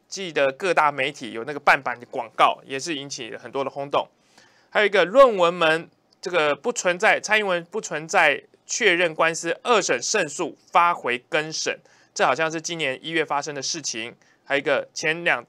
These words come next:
呃，上礼拜的素还真凯道大会师，再来小英穿越时空的口试，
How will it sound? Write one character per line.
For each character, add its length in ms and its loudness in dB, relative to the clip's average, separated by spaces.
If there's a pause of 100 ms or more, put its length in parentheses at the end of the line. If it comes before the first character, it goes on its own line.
(140)
呃， 140 -4
上 200 0
礼 60 -8
拜 180 4
的 120 -4
素 280 -4
还 140 4
真 240 0
凯 160 -4
道 140 0
大 200 -2
会 200 -2
师， 320 -6 (420)
再 140 6
来 280 8 (240)
小 280 8
英 160 0
穿 260 2
越 160 4
时 240 0
空 180 0
的 60 2
口 240 -4
试， 320 -2